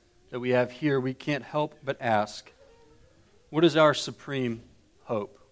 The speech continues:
What is our eager expectation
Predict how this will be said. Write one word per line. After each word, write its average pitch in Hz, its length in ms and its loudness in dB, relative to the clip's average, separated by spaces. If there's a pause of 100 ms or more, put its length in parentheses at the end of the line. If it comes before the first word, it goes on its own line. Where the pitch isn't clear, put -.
(240)
What 156 160 6
is 147 120 4
our 151 360 12 (680)
eager 151 440 4
expectation 135 1040 0